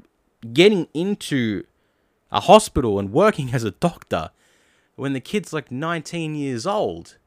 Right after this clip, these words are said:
and then being a fake pilot, and then being <laughs> a law attorney.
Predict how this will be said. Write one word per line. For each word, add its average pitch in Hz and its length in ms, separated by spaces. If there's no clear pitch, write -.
and 147 140
then 151 140
being 156 500
a - 60
fake - 460
pilot, 214 640
and 131 180
then 131 200
being 147 380
<laughs> - 360
a 131 100
law 170 400
attorney. 92 640